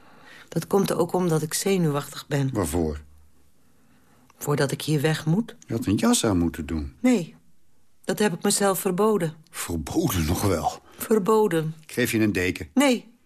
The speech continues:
Speaker 1: ik wil geen deken. Ik wil heel langzaam weer warm worden.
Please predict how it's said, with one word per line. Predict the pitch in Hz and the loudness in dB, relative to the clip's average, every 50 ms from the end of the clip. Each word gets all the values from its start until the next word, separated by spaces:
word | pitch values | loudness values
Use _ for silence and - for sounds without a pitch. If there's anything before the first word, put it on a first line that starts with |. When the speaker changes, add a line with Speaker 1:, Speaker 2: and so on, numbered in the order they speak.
| - - - - - - - _ | -20 -20 -20 -20 -20 -20 -20 _
Speaker 1:
ik | - 208 - | -8 -4 0
wil | 208 240 233 | 2 2 2
geen | 226 - 202 190 185 | 2 0 -2 -2 0
deken. | 165 170 165 160 160 - 160 135 - - _ - _ _ _ - _ _ _ _ _ _ _ _ _ _ _ _ _ _ | 0 2 0 0 0 -4 -8 -8 -10 -18 _ -20 _ _ _ -20 _ _ _ _ _ _ _ _ _ _ _ _ _ _
Ik | - - 156 | -12 -12 -8
wil | 160 180 190 190 | -6 -4 -4 -2
heel | 185 196 202 185 | 0 0 0 0
langzaam | 185 190 185 180 170 - 156 147 143 147 | 0 -2 -2 -2 -4 -4 -4 -4 -2 -2
weer | 143 160 160 151 139 | -2 0 0 0 0
warm | 147 160 156 151 139 147 135 | -2 -2 0 0 0 -2 -2
worden. | 131 135 139 123 139 135 - - | 0 -2 0 -2 -4 -6 -8 -12